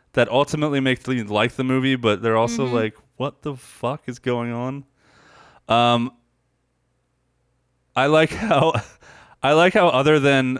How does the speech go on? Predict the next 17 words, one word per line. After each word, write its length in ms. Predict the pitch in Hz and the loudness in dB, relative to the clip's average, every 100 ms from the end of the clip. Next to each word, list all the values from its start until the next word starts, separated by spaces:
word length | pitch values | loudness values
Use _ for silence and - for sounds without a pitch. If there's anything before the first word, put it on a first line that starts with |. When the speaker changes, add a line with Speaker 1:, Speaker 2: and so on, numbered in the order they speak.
| - | -2
Speaker 1:
like, 420 | 113 107 101 - _ _ _ _ - | 2 2 0 -14 _ _ _ _ -6
okay, 180 | 120 110 | 0 0
so 120 | 127 | 0
there's 180 | 127 123 | -4 0
that, 260 | 139 120 | -2 -2
there's 180 | 117 131 | -2 0
that 120 | 135 | 0
kill 240 | 123 156 156 | -2 0 2
where 140 | 131 | 2
Ernie 160 | 120 120 | 2 0
Hudson, 460 | 120 113 117 104 | 0 -2 -4 -4
uh, 300 | 101 95 90 90 104 - | -2 0 -2 -6 -18 -6
De-, 180 | 113 | -4
DeJesus 580 | 110 104 107 107 110 92 | -2 0 0 -2 -4 -8
dies. 460 | - 90 87 85 - _ 240 | -2 0 0 -4 -16 _ -14
Speaker 2:
Mm-hmm. 720 | 233 247 _ _ _ _ - | -14 -14 _ _ _ _ -4
Speaker 1:
Um, 460 | 202 101 95 90 | 0 0 -2 -6